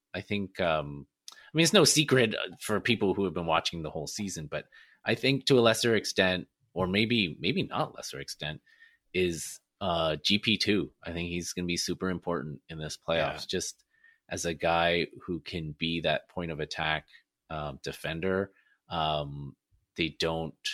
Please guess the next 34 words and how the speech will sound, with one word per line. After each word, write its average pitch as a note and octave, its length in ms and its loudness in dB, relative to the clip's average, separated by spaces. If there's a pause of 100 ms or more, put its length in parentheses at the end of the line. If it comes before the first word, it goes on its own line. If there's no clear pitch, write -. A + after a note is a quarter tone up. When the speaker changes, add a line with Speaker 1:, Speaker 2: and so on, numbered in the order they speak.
(440)
Speaker 1:
if - 100 -16
they D#2+ 120 -4
play F2 360 2
Memphis, F2+ 640 -2 (100)
they - 80 -12 (100)
don't E2 260 -4 (420)
guard D#2+ 460 0 (140)
Morant E2 440 2
very F2+ 240 0
well. G2+ 500 2 (180)
Nobody G#2+ 360 2
does, G#2+ 440 4
but, D#2+ 340 0 (540)
um, D2+ 580 -4
but - 140 -2
he's F#2 220 -4
had E2+ 240 0
his D#2+ 340 -6
moments E2+ 420 -4
against F2+ 400 -4
him. C#3+ 240 -2 (460)
Uh, D#2+ 240 2
Speaker 2:
Mm-hmm. D2 300 0 (140)
Speaker 1:
you D#2+ 100 -16
kinda G2 260 0
wish F#2+ 340 4
he G#2+ 100 0
played G#2+ 400 2
in G2+ 100 -2
the F#2 80 -2
play-in G2+ 460 0
game G#2 240 0
last F2+ 320 0
year, B2+ 280 -2